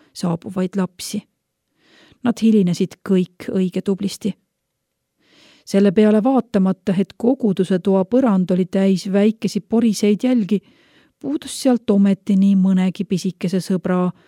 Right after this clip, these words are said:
jalaase, kes meeleldi meiega koos oleks tahtnud pühalikus rongkäigus läbi kiriku altari ette astuda. Ühe kaugema küla lapsed puudusid kõik.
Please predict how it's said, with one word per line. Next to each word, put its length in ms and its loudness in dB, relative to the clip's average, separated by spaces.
jalaase, 760 0
kes 280 -4
meeleldi 580 0
meiega 440 0
koos 420 0
oleks 560 -4
tahtnud 600 -4
pühalikus 600 -2
rongkäigus 640 0
läbi 300 -4
kiriku 580 -4
altari 520 -6
ette 260 -10
astuda. 460 -8
Ühe 200 4
kaugema 600 2
küla 220 0
lapsed 520 -4
puudusid 460 -6
kõik. 380 -6